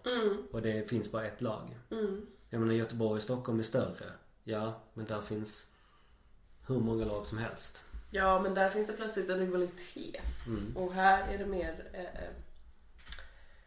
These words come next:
Speaker 1: du är liksom dömd till att heja på det här laget.
Speaker 2: Eller bli utmobbad för att du inte,
Speaker 1: Precis.
Speaker 2: för att du ska vara så speciell.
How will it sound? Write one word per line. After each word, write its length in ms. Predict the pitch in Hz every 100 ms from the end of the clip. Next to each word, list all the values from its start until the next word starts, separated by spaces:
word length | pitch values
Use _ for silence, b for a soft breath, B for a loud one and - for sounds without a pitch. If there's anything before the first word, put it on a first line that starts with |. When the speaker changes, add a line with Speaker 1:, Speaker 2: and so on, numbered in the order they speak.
| B B -
Speaker 1:
du 120 | 185
är 40 | 180
liksom 220 | 185 180
dömd 440 | 180 190 208 180 -
till 160 | 175
att 60 | 175
heja 180 | 165 -
på 80 |
det 60 | 208
här 80 | 180
laget. 380 | - - - - - - - - - - - B B B B B - - - - - - -
Speaker 2:
Eller 360 | - 127 110 110
bli 120 | 110 107
utmobbad 640 | 120 101 107 95 98 98
för 240 | - 110 101
att 160 | 104
du 200 | - 101
inte, 400 | 101 104 - 98 95 101 -
Speaker 1:
Precis. 280 | 131 - -
Speaker 2:
för 80 | 107
att 160 | 101
du 100 | 98
ska 400 | 104 - 104 104
vara 220 | 101 104 101
så 340 | 107 101 - - - - - - - - -
speciell. 680 | - - 127 - 107 92 101